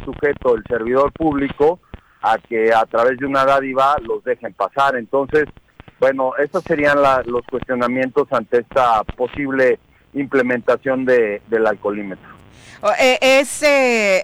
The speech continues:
Speaker 2: la verdad, importante escuchar la voz, eh, como parte del Consejo Coordinador Empresarial, Toño, porque históricamente como que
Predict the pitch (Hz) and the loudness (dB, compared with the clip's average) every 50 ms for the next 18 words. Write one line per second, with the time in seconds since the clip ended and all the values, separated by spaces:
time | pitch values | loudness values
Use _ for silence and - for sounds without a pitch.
0 | - 214 220 220 208 208 202 208 220 226 226 247 262 - 247 233 196 233 233 226 | -2 -2 0 2 2 4 2 2 2 2 2 2 0 -2 -4 -6 -4 -2 -2 -2
1 | 208 254 233 - 226 185 - 214 208 214 220 214 214 208 208 208 214 202 - 214 | -2 -6 -6 -8 -8 -4 -4 -2 -2 0 0 0 0 0 -2 -4 -4 -6 -6 -6
2 | 196 185 175 175 180 180 175 - 202 202 214 226 190 185 175 160 202 202 208 196 | -6 -6 -4 -6 -6 -6 -6 -6 -6 -6 -8 -8 -8 -8 -8 -8 -10 -12 -12 -10
3 | - 190 160 175 175 165 170 175 185 202 208 202 185 180 165 180 175 180 185 196 | -10 -10 -10 -10 -10 -8 -6 -4 -4 -4 -4 -6 -10 -12 -10 -10 -6 -4 -6 -6
4 | 190 214 214 214 233 233 202 208 - 208 196 190 - 233 233 240 262 214 - 220 | -6 -8 -10 -8 -10 -10 -10 -10 -8 -8 -8 -8 -4 -4 -4 -4 -4 -4 -4 -4
5 | 208 202 208 202 208 - 214 - 220 208 196 196 196 190 - - 208 208 202 | -4 -4 -8 -8 -8 -8 -8 -6 -8 -8 -6 -6 -6 -6 -6 -4 -4 -4 -4